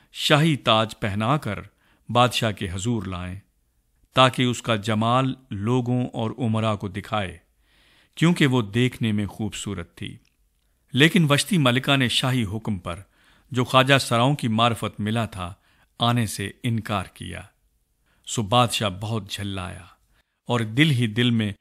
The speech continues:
उसका गजब भड़का। तब बादशाह ने उन दानिशमंदों से,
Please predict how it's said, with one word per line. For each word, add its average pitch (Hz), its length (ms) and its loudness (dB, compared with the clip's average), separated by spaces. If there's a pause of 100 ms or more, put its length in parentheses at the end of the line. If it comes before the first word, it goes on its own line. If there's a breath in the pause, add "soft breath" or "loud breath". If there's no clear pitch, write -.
(220)
उसका 110 360 -2
गजब 98 440 -4
भड़का। 95 400 -12 (800)
तब 147 200 6
बादशाह 123 380 2
ने 117 180 0
उन 117 300 -2
दानिशमंदों 110 720 -2
से, 95 280 -8